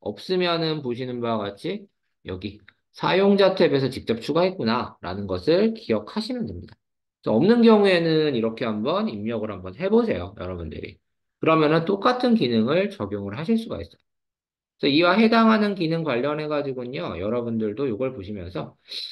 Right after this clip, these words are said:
굳이 지금 뭐 그리드까지는 안 해보더라도 요 콤보에서 이네이블과 비지블 컬럼을 적용하는 거, 요거는 한번 지금 실습을 한번 해보시기 바랍니다. 요것도 한 삼 분 정도 시간을 좀 드리도록 할게요.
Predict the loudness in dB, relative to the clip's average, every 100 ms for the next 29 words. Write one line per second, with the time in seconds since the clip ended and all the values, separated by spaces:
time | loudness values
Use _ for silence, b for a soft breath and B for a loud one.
0 | B 0 2 4 4 2 4 4 2 2
1 | 4 4 4 4 4 4 2 2 2 0
2 | 0 0 -2 -4 -4 -4 -6 -10 -8 -8
3 | -8 0 4 6 6 6 4 2 0 0
4 | -2 -2 -2 -2 -4 -4 -4 -6 -8 -12
5 | -8 -6 -2 0 0 -2 -6 -6 -4 -4
6 | -6 -12 -18 -20 _ _ _ -2 2 4
7 | 4 2 0 0 2 2 0 -4 -10 -10
8 | -8 -6 -6 -4 -2 0 -2 -4 -4 -4
9 | -4 -6 -8 -6 -6 -6 -4 -2 -2 -4
10 | B _ _ -4 -2 0 2 4 4 2
11 | 0 4 4 4 2 2 0 -4 -4 -2
12 | -2 -4 -4 -6 -4 -6 -8 -6 -6 -6
13 | -8 -10